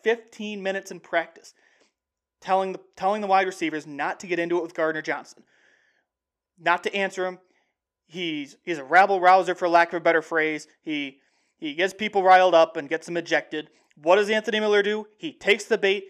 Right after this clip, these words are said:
he gets tossed. And that was a stupid ejection. It'd have been a stupid ejection anyway,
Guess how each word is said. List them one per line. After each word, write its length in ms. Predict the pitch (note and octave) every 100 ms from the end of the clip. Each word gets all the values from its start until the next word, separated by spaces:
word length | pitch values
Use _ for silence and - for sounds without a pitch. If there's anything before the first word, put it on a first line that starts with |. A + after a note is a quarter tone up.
| _
he 160 | - E3+
gets 220 | E3 D#3+
tossed. 460 | - C#3+ - - _ _ _ _ _ _ _ _ _ -
And 160 | E3+
that 140 | F3+ F#3
was 200 | F3+ D#3
a 100 | C#3
stupid 580 | - - A3+ A#3+ B3 -
ejection. 600 | G#3 F3+ E3 - E3 D#3 _ _ _ -
It'd 100 | C4
have 60 |
been 80 | G#3
a 60 | E3
stupid 260 | G#3+ G3
ejection 420 | D#3+ F3+ F3+ F3
anyway, 380 | F3+ G3 D3+ -